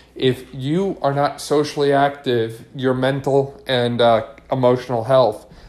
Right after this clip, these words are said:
are going to suffer as a result. So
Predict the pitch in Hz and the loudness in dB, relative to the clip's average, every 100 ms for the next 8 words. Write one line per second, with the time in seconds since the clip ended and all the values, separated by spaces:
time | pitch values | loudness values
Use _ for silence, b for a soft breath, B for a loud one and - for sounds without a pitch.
0 | B - 120 139 127 117 - 135 120 - | B -6 -2 -2 -2 -6 0 0 0 -6
1 | - - _ _ - 113 107 104 160 139 | -14 -20 _ _ -6 -4 -4 0 2 0
2 | - _ _ _ _ _ _ _ - - | -2 _ _ _ _ _ _ _ -10 0
3 | 143 120 113 | 4 4 0